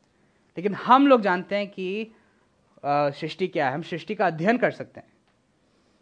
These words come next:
और इस बात से हम समझ सकते हैं कि वास्तव में परमेश्वर ने मनुष्य को बहुत खास बनाया है,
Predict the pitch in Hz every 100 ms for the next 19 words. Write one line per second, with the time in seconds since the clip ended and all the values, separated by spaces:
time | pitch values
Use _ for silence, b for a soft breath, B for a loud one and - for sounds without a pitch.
0 | _ _ _ _ _ _ _ _ _ _
1 | _ _ _ _ _ _ _ _ - 226
2 | 220 247 302 269 269 294 269 208 240 247
3 | 247 240 254 262 269 165 180 226 233 -
4 | 370 330 247 240 277 277 - 208 208 208
5 | - 262 262 240 190 208 - 220 240 185
6 | 196 - 170 180 151 147 135 127 117 -